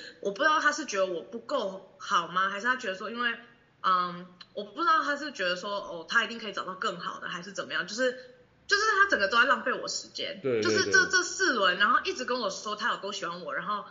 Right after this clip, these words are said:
Speaker 1: 还请我寄我的 coding samples 过去，然后也完全，我觉得他根本就没有认真看，他根本就不知道，
Speaker 2: 对。
Speaker 1: 因为我不觉得我的实力有，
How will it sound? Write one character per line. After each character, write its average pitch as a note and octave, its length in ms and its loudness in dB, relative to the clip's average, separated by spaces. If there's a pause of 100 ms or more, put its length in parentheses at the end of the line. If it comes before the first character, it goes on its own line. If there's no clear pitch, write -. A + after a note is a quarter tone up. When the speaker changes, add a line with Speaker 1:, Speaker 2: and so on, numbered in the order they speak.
(220)
Speaker 1:
还 G#3+ 100 -2
请 A#3 220 -4
我 G3+ 100 -2
寄 A#3 220 -10
我 E3+ 140 -6
的 D3+ 120 -6
coding F3+ 420 -8 (220)
samples F#3+ 560 -4
过 F3 140 -6
去， - 160 -8
然 F3 100 0
后 B3 160 2
也 A#3 140 -2
完 A3 300 4
全， G#3+ 260 -2
我 G#3+ 80 -8
觉 - 120 -2
得 - 40 -2
他 - 80 -6
根 F4+ 80 -6
本 C4+ 80 -4
就 C4+ 60 -2
没 B3+ 100 -2
有 F3+ 80 0
认 F#3+ 180 -2
真 E3+ 220 -8
看， D3+ 320 -2
他 B3+ 60 -10
根 G2 160 2
本 - 80 -4
就 C#4 100 -6
不 C#4 180 -10
知 A#3 200 -10
道， G#3+ 280 4 (300)
Speaker 2:
对。 B4+ 80 2
Speaker 1:
因 A#4+ 60 6
为 - 40 2
我 A#3+ 60 0
不 - 140 -4
觉 B3+ 100 0
得 A3+ 80 2
我 F#3+ 180 2
的 F#3+ 60 2
实 G3+ 260 -6
力 B3+ 180 -4
有， F#3+ 160 -4